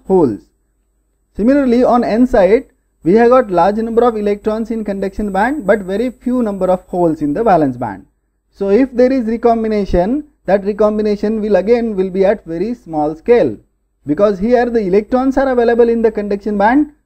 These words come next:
but there are no holes which can accommodate those electrons. So the recombination will be at very, very small scale. In order to get considerable amount of light,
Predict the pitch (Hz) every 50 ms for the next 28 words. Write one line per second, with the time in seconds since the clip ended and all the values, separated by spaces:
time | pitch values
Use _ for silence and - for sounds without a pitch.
0 | _ - 156 190 208 190 180 208 214 226 226 226 220 220 226 240 262 269 247 202
1 | 208 240 262 269 247 196 170 - - - 165 190 185 - - 214 240 233 - -
2 | 165 - 190 190 185 185 170 185 196 190 160 147 165 185 247 320 - _ _ _
3 | _ _ - 160 151 151 139 - - 139 120 107 95 90 82 _ _ _ _ _
4 | _ _ _ _ _ _ _ _ _ _ _ _ _ _ _ - 180 196 214 240
5 | 233 240 - _ 151 156 170 180 180 208 196 202 196 196 196 190 - 202 196 185
6 | 170 160 151 147 180 262 320 311 - - 139 170 226 - - 147 147 151 151 147
7 | 139 135 175 247 - 170 151 127 110 107 - - 98 82 73 - _ _ _ _
8 | _ _ _ _ _ _ _ _ _ - 165 185 202 208 220 226 269 247 269 277
9 | 254 269 269 262 - - 202 196 208 - 247 220 254 262 269 269 262 285 277 269
10 | 254 240 233 240 240 220 233 226 226 220 208 208 214 202 185 160 -